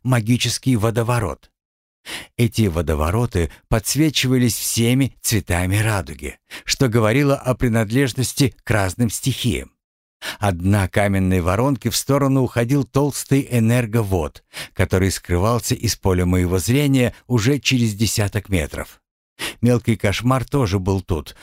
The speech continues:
Он присосался к одной из воронок и жадно насыщался энергией. Неожиданно сотни водоворотов существенно нарастили интенсивность свечения,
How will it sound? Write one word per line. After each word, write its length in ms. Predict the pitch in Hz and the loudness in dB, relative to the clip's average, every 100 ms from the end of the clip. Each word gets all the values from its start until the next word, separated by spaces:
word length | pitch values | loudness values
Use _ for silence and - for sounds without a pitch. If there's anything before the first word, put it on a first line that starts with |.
| - | -10
Он 320 | - 143 143 107 | 0 2 2 -2
присосался 800 | - 143 135 110 160 147 - 135 | -2 0 0 0 0 0 0 0
к 80 | 127 | 0
одной 320 | 113 127 131 | 2 2 2
из 120 | 90 | 2
воронок 520 | 104 120 151 139 - _ _ | 0 0 2 0 -2 _ _
и 120 | 123 | 2
жадно 520 | 101 156 131 139 143 | 4 2 2 0 0
насыщался 720 | 147 127 123 110 - 107 98 - | 0 2 2 2 0 0 0 -4
энергией. 760 | - 98 85 71 65 69 - _ _ _ _ _ _ _ _ - - | 0 0 2 -2 -8 -14 -14 _ _ _ _ _ _ _ _ -18 -2
Неожиданно 640 | 139 151 135 170 139 120 | 2 2 2 0 2 0
сотни 380 | 110 151 139 135 | 0 0 0 0
водоворотов 720 | 113 117 107 110 139 156 143 | 2 2 2 0 0 -2 -2
существенно 840 | - 127 - 160 135 - 147 143 - | -2 -2 0 0 -2 0 0 0 0
нарастили 680 | 135 123 117 - 123 113 135 | 0 2 0 -2 0 2 0
интенсивность 840 | 135 120 151 131 - 151 143 120 - | 0 0 0 -2 0 2 2 0 -4
свечения, 680 | 131 123 110 87 69 67 | -2 0 0 -2 -4 -8